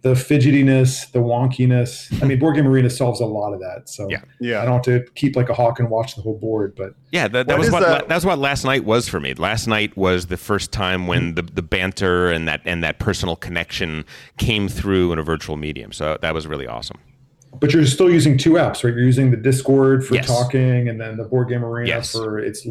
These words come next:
Speaker 1: its laws and rules. But then it's still kinda tough. There's no undo on Board Game Arena. You get into situations where somebody doesn't quite understand the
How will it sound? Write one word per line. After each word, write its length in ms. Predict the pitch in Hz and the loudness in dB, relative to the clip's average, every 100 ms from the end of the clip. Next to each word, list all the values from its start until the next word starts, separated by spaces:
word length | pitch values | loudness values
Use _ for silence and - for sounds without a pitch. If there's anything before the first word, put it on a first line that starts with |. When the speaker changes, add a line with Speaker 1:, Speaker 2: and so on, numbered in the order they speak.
| 127 | -4
Speaker 1:
its 240 | 131 127 - | 0 0 -2
laws 500 | 131 131 123 123 123 | 0 2 4 4 2
and 140 | 120 | 2
rules. 300 | 131 135 131 | 4 6 4
But 160 | 131 131 | 2 2
then 280 | 135 131 - _ - | 4 2 0 _ -6
it's 140 | 131 | -2
still 160 | 190 190 | 0 0
kinda 180 | 175 - | 0 -2
tough. 140 | 165 | 0
There's 120 | 131 | 2
no 200 | 131 139 | 2 0
undo 500 | 143 127 127 123 127 | 0 2 2 2 0
on 100 | 120 | -4
Board 200 | 123 117 | -4 -4
Game 120 | 120 | -6
Arena. 220 | 113 113 120 | -10 -10 -10
You 100 | 117 | -6
get 120 | 131 | -4
into 100 | 123 | -4
situations 560 | - 127 127 127 123 | -6 -2 0 2 -2
where 80 | 123 | -6
somebody 380 | - 127 123 120 | -2 0 0 -4
doesn't 200 | 120 123 | -8 -8
quite 160 | 127 117 | -8 -8
understand 420 | 110 - 120 117 | -10 -10 -10 -8
the 180 | 110 | -14